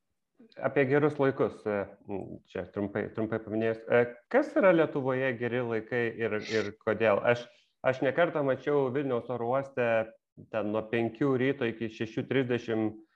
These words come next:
kokius šešis, e, visų kelionių organizatorių skrydžius į, į, į daug kur. Ir, na,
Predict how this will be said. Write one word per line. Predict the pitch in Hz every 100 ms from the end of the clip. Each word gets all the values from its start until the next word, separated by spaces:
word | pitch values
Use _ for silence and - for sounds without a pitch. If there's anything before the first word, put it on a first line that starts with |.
| _ -
kokius | 104 120 -
šešis, | 113 139 160
e, | - - - 101 98 98 95
visų | 95 104 127 107
kelionių | 107 107 113 104
organizatorių | 95 95 98 117 113 110
skrydžius | 95 - 104 123 156 147 -
į, | 101 110 107 107 101 98 - _ 104
į, | 107 101 113
į | 98
daug | 110 104
kur. | 113 135 151 - _ _ _ _ _ -
Ir, | 120 117 113 113 113 - - _ _ -
na, | 127